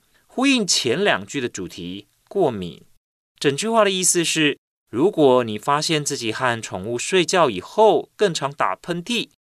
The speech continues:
或许这就是原因。文意连贯通顺，所以第三题答案选C。最后第四题，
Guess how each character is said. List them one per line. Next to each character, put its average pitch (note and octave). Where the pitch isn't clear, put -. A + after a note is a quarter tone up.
或 C#4
许 G2
这 F3+
就 A#2+
是 G#2
原 D#2+
因。 B2+
文 B2
意 F#3+
连 E2+
贯 F3+
通 E3
顺， A3
所 -
以 A#3
第 C4+
三 B3+
题 G3
答 E3+
案 F#3+
选 D3
C。 C3
最 G3+
后 D3
第 G#2
四 -
题， G2+